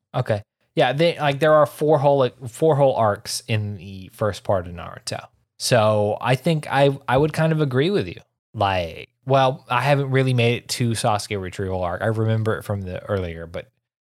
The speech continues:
yeah. Um, Su-, Search for Tsunade really holds its own as an arc.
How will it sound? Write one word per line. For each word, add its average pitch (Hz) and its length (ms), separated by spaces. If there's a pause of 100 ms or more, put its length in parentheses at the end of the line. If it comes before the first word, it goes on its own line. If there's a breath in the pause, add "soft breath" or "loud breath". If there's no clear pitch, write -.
(240)
yeah. - 260 (760)
Um, 85 600 (340)
Su-, 151 260
Search 165 260
for 170 120
Tsunade 123 600
really 110 240
holds 107 500
its 101 200
own 85 380
as 85 380
an 85 80
arc. - 400